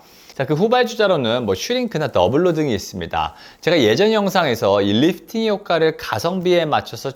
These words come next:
최대한 거두게 하려면 아까 앞에서 말씀드렸던 첫 번째 분류 여러 개, 아니면 두 번째 분류 여러 개가 아니라 일 번에 해당되는 계열 한 종류랑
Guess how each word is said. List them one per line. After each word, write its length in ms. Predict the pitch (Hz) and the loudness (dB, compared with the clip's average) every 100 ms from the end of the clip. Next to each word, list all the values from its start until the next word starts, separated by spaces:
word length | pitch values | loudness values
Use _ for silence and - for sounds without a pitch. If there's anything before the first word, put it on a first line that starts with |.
| - | -10
최대한 720 | - - 294 285 254 226 202 | -12 -8 -8 -2 -2 0 -4
거두게 420 | - 117 139 156 | -4 -2 0 2
하려면 600 | 117 87 78 110 120 82 - - | 2 0 -4 -2 -2 -4 -12 -10
아까 480 | - 117 - 202 110 | -4 -2 0 2 2
앞에서 340 | - 202 196 | 0 -2 0
말씀드렸던 600 | 220 202 208 175 156 139 139 | 0 0 0 0 0 -2 -6
첫 200 | - - | -8 -2
번째 420 | 294 254 240 - | 0 0 0 -2
분류 480 | 143 110 120 220 - - | -2 0 2 0 -2 -4
여러 240 | 101 113 | 0 0
개, 220 | 101 78 - _ _ | -2 -8 -12 _ _
아니면 560 | 104 151 180 85 120 160 | 0 2 2 0 -2 -8
두 160 | - 135 | -8 -2
번째 480 | 185 214 208 202 196 | 2 2 2 0 0
분류 520 | - 110 107 202 - - | -2 0 2 2 0 -4
여러 220 | 92 139 | 0 0
개가 520 | 117 - - 143 - | 0 -4 -4 -4 -2
아니라 480 | 113 143 160 135 - - - _ | -2 0 2 0 -2 -14 -20 _
일 280 | - 277 294 | 0 2 2
번에 300 | 285 269 240 | 2 2 0
해당되는 520 | 226 220 196 175 147 | 0 0 0 0 -2
계열 260 | 117 143 214 | 0 2 0
한 200 | - 214 | -2 0
종류랑 440 | 226 180 90 98 | 0 0 -2 -4